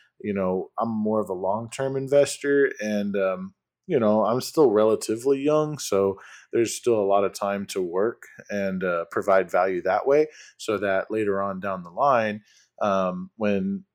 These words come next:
you know, my body is, like, <laughs> tired and I can't work as much, then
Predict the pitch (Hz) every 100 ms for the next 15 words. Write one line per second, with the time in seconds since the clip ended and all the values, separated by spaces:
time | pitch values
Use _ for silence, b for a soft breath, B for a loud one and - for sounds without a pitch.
0 | _ 107 90 87 98 104 104 101 98 95
1 | 90 107 92 90 - - - 175 135 -
2 | - - 151 170 147 123 117 107 101 101
3 | 135 107 90 143 151 107 95 98 95 -
4 | - 104 98 92